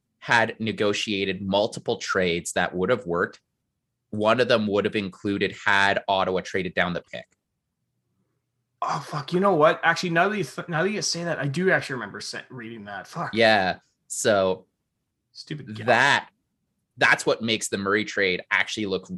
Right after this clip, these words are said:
Speaker 1: pretty decent in retrospect.
Speaker 2: Yeah. God, I'm so galaxy brain today, Tim. I swear
Speaker 1: That
Speaker 2: to God.
Speaker 1: happens. <laughs>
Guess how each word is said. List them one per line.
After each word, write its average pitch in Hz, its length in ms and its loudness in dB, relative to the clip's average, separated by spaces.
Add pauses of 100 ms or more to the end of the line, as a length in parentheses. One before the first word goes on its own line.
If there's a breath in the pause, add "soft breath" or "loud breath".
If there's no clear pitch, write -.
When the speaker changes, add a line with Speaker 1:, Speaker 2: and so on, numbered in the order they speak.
(800)
Speaker 1:
pretty 101 380 -2
decent - 600 -4
in 82 160 0
retrospect. - 800 0 (520)
Speaker 2:
Yeah. 104 120 -20 (880 soft breath)
God, 131 220 -8
I'm - 80 -18
so - 140 -16
galaxy 92 400 -18
brain 98 200 -16
today, 101 220 -14
Tim. 110 240 -12
I 113 60 -12
swear 110 240 2
Speaker 1:
That 98 60 4
Speaker 2:
to - 60 0
God. 71 80 -2
Speaker 1:
happens. - 340 -2 (140)
<laughs> - 140 2